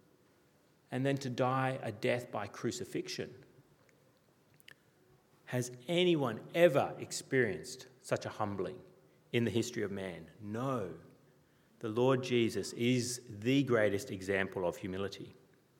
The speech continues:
But what did God do as a result of the humility of the Lord Jesus Christ? Well, God exalted Jesus. And we read that in verses nine through to verse eleven.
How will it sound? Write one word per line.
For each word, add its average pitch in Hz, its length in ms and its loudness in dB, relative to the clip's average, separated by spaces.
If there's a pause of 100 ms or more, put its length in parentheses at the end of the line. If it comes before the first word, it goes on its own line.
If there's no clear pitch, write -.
(600)
But 160 60 0
what 196 200 4
did 190 140 0
God 143 300 4
do 101 280 2 (1120)
as 117 140 2
a 117 40 4
result 110 440 8
of 95 80 -4
the 107 80 -2
humility 113 480 4
of 95 100 2
the 104 80 0
Lord 104 260 4
Jesus 98 360 -2
Christ? - 500 -4 (800)
Well, 95 340 0 (840)
God 117 240 6
exalted 104 720 4
Jesus. 87 720 -6 (1300)
And 104 80 -2
we 98 80 2
read 107 260 6
that 95 180 6
in 98 200 -2 (140)
verses 101 460 2 (200)
nine 98 380 4
through 95 220 0
to 92 60 -2
verse 92 260 2
eleven. 85 340 -2